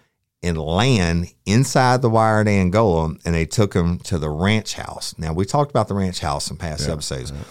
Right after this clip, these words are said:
Speaker 1: Ranch house is where Burl Cain would hold his meetings with dignitaries, and they would cook him the, the prison meals and all that.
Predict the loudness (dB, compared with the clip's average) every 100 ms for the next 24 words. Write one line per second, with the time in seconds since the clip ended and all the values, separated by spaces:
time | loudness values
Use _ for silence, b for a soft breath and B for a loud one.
0 | -14 -2 0 0 2 2 2 -2 0 2
1 | 2 2 2 0 0 -2 0 0 -4 -2
2 | -2 -2 -6 -4 -4 -4 -8 -8 -6 -6
3 | -4 -2 -2 -2 -4 -6 -6 -8 -6 -6
4 | -6 -8 -8 -10 -12 -16 -6 -4 -4 -6
5 | -2 -2 -2 -4 -2 0 0 0 -2